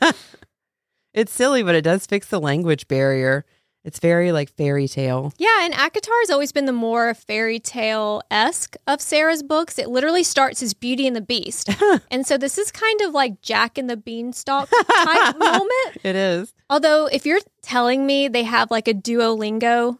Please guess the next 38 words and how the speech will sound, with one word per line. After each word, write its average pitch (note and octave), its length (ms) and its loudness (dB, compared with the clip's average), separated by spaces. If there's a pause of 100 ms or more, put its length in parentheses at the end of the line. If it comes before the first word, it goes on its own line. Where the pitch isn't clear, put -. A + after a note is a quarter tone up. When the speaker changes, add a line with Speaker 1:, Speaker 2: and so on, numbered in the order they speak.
Speaker 2:
magic A3+ 480 -2
bean, A3+ 400 -4 (300)
but A#3 140 -6
they B3 100 2
haven't A#3 320 -2
figured A3+ 220 -2
out A3 220 -2
C-sections? - 560 -6
Speaker 1:
Oh, E3+ 120 0
God. C#3+ 400 -2
<laughs> G#4+ 420 2
Speaker 2:
I'm, C#4 720 0 (100)
I C#4+ 60 -8
don't F4 140 -8
know. F4 200 -8 (240)
Speaker 1:
Yeah. - 180 0
Speaker 2:
Unfortunately, F4 560 -2
the D4+ 100 -6
Speaker 1:
Valid F#3 320 2
Speaker 2:
mag- - 60 -14
Speaker 1:
question. F#3+ 540 -2 (280)
Speaker 2:
Right? C4 320 2 (100)
It's, - 380 -6 (420)
I A#3+ 80 -8
mean, B3 260 -4
I A3 100 -6
don't B3+ 140 -6
know. G#3+ 280 -6
I A3+ 100 -6
guess B3 460 -4 (180)
I, D4+ 160 2 (140)
I C#4+ 120 2
don't E4+ 140 2
even F#4 140 -2
wanna F4+ 160 -2
go C#4+ 120 0
down A#3 280 -2
that A3+ 240 -6